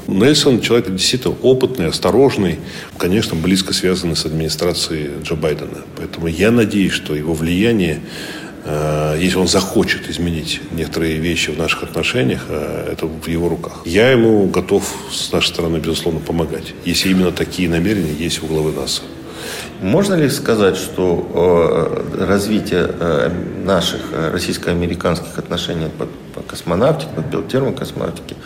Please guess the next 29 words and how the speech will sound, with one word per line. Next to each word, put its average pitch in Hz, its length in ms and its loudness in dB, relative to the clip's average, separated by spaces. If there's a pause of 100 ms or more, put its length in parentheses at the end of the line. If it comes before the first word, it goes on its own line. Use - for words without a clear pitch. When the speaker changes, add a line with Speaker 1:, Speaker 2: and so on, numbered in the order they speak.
(460)
Speaker 2:
э, 80 220 4
находится 90 680 2
в 82 380 -2
жёсткой - 380 0
связи, 117 500 2
с-, 78 280 -6
связке, 107 500 2
вот, 92 140 -2 (100)
э, - 200 -2
с - 320 -10
ваших 92 320 0
слов, - 220 -8 (600)
э, 85 380 4
с - 260 0
санкциями 120 480 2
против - 280 -4
космических - 480 -6
предприятий? - 560 -6
Будем 127 300 2
ли 101 60 2
мы 85 160 2
продолжать 85 720 0
какое-то - 300 -8
сотрудничество, - 680 -2
если 85 200 -4
санкции - 460 -2
не 82 180 0
будут - 320 -4
сняты? - 240 -10